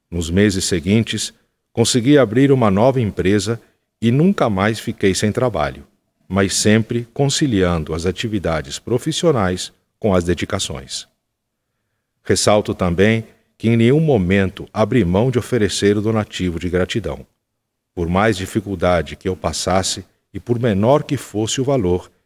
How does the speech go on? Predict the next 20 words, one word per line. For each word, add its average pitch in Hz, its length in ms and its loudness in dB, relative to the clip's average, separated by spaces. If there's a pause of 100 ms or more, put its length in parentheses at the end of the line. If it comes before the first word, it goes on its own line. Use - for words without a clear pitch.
(180)
eu 101 140 2
sabia 113 520 0
da 107 100 2
importância 113 760 -2
de 123 100 -6
retribuir 113 680 0
uma 127 220 0
parte 120 440 -2
do 117 140 -10
que - 80 -16
recebia 95 640 0
pelo 85 240 -4
meu 90 180 -2
trabalho 90 600 -2
a 104 60 -4
Deus. 73 460 -10 (1200)
Quando 104 240 2
consegui 107 540 -2
novos 101 280 0
clientes, 92 640 -4